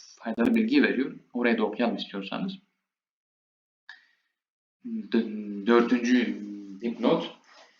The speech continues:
Ve kusirat eydan ba'de harfir rada. Bir de rada harfinden sonra da meksur okunur. Ki ve huve kella. O da nedir? Kelladır diyoruz. Hemen bakalım. Nahvu kella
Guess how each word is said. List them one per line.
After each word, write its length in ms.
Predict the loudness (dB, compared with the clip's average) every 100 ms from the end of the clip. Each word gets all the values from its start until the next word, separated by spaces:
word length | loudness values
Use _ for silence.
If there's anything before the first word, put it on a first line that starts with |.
| _ _
Ve 560 | 2 8 10 10 6 0
kusirat 880 | 2 4 6 8 10 10 6 -4 2
eydan 580 | 8 10 10 8 4 10
ba'de 320 | 12 12 10
harfir 540 | 6 6 6 4 2 8
rada. 460 | 8 8 2 -2 -12 _
Bir 140 | 2 4
de 260 | 6 6
rada 400 | 8 8 8 6 4 -8
harfinden 680 | -10 2 4 4 4 4
sonra 420 | 4 6 8 8 8
da 340 | 4 2 -6 -18 _ _ -20 -6
meksur 300 | -4 0 2
okunur. 360 | 2 0 -6 -10 -12
Ki 420 | 0 2 2 -2 -10 -14 -16
ve 160 | -2 0
huve 280 | 4 4 4
kella. 440 | 6 4 4 0
O 100 | 0
da 80 | 4
nedir? 460 | 4 4 2 -2 -12 -20 -20 _ _ _
Kelladır 580 | 6 8 10 8 8 2
diyoruz. 480 | 0 0 -2 -4 -14 _
Hemen 280 | -4 -2 4
bakalım. 360 | 6 8 8 10
Nahvu 360 | 8 8 -2
kella 800 | 6 10 10 12 12 12 12 8